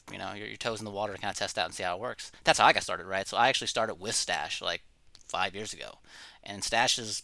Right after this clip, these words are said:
platform was known to, to allow you to buy portion, like, fractions of a share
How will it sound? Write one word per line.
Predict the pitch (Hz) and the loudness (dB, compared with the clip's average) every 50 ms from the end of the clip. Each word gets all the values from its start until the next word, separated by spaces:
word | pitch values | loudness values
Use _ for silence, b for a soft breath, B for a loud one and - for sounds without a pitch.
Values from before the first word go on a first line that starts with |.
| - _ | -10 _
platform | - 120 120 123 - - 117 104 101 98 | 4 6 6 6 6 2 -4 -6 -6 -6
was | 92 95 92 101 | -6 -8 -6 -6
known | 107 104 110 107 107 107 | -4 -4 -4 -4 -4 -4
to, | - - 104 95 95 | -4 -4 -4 -6 -8
to | - - 107 98 98 - 104 | -6 -8 -8 -8 -6 -8 -4
allow | 104 107 | 0 0
you | 101 107 | 0 0
to | 107 95 | -2 -2
buy | 104 101 95 | 0 0 0
portion, | - - - 131 120 - - - | -2 -4 -6 -4 -2 -2 -2 -4
like, | 107 101 - | -6 -6 0
fractions | - 139 135 123 - - 131 123 | 6 6 8 8 8 6 6 2
of | 110 110 | 0 0
a | |
share | 107 - - 123 117 110 101 95 98 | 2 2 4 4 2 2 0 0 -4